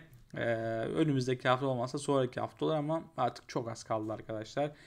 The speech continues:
Benim şahsi bakış açıma göre, e, siz kendi kararınızı, işlemlerinizi alın. Yatırım tavsiyesi değil bunlar. mia Teknoloji kutuda tutundu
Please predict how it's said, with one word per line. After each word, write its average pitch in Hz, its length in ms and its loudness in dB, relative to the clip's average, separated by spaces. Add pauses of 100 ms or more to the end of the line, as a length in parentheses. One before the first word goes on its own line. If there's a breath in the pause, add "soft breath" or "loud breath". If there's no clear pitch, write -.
(240 loud breath)
Benim 131 380 4
şahsi 131 600 6
bakış 120 260 6
açıma 127 300 2
göre, 123 300 -2 (420 soft breath)
e, 113 200 0 (260)
siz 135 240 -4
kendi 123 300 2
kararınızı, 110 520 2
işlemlerinizi 110 640 -4
alın. 139 300 -2
Yatırım 120 340 4
tavsiyesi 113 580 -2
değil 120 300 6 (160)
bunlar. 131 360 0 (520 loud breath)
mia 165 280 12
Teknoloji 185 500 6
kutuda 190 320 6
tutundu 185 560 4